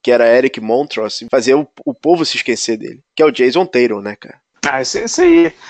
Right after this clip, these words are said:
Speaker 2: e-, esse aí, ó, esse aí, eu não tenho nem palavras pra falar sobre o Jason Tatum, cara. Ele joga com uma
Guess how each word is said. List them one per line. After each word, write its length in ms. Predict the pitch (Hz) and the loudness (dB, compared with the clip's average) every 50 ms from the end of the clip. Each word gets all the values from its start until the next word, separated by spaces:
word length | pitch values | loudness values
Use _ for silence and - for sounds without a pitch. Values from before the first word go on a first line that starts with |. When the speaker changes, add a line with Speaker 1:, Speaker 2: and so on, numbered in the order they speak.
| - _ - | -20 _ -6
Speaker 2:
e-, 180 | - 208 - 202 | -6 -4 0 0
esse 220 | 226 214 - - 180 | 0 0 0 0 0
aí, 220 | 160 165 190 202 | 4 4 4 4
ó, 320 | 185 151 131 120 117 110 117 | 4 4 2 2 0 -2 -6
esse 220 | 127 143 - - 185 | -8 -8 -6 -4 -2
aí, 240 | 196 233 233 175 - | -2 -2 -2 -4 0
eu 120 | 185 175 | 0 0
não 80 | 180 180 | 0 -2
tenho 160 | - 202 196 | -4 -6 -6
nem 120 | 202 220 220 | -6 -6 -2
palavras 460 | 185 214 180 165 170 175 165 160 - | 0 0 0 2 0 0 -2 -2 -6
pra 120 | - 170 156 | -6 -8 -4
falar 180 | - 160 156 151 | -2 -2 -2 -2
sobre 220 | - 165 151 143 | -4 -8 -10 -10
o 20 | |
Jason 320 | 131 143 151 135 139 139 131 | -8 -6 -8 -8 -8 -14 -16
Tatum, 360 | _ - 131 127 123 127 127 | _ -8 -8 -8 -8 -8 -8
cara. 220 | - 135 131 127 | -6 -4 -4 -4
Ele 80 | 135 135 | -4 -4
joga 220 | 131 165 175 180 | -2 0 0 0
com 120 | 175 - 180 | -2 -2 -4
uma 60 | 180 | -2